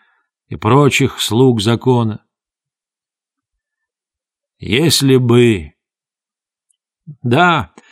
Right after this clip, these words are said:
я пользуюсь некоторым влиянием, однако люди, которые сейчас прислушиваются к моему слову, могут сделаться глухи к нему, если речь пойдёт о наркотиках.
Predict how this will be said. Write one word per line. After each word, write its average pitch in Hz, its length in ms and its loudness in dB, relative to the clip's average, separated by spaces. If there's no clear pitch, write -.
я 165 220 -4
пользуюсь 196 580 2
некоторым 131 500 2
влиянием, 127 800 2
однако 131 440 0
люди, 151 440 4
которые 135 560 2
сейчас 131 680 -2
прислушиваются 117 1000 -2
к - 60 -8
моему 113 360 -2
слову, 127 600 -2
могут 165 420 2
сделаться 165 640 2
глухи 170 720 0
к - 200 -18
нему, 135 380 0
если 104 380 -2
речь 120 360 0
пойдёт 120 500 0
о 117 60 -2
наркотиках. 120 840 -6